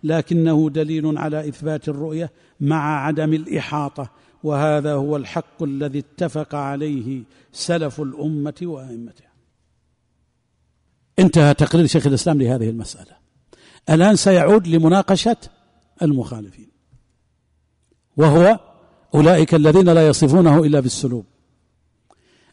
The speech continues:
أولئك الذين لا يصفونه إلا بالسلوب والنفي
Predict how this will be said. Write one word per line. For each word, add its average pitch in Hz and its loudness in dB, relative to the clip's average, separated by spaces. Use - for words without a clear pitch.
أولئك 196 4
الذين 185 4
لا 208 4
يصفونه 208 4
إلا 208 4
بالسلوب 170 0
والنفي 208 4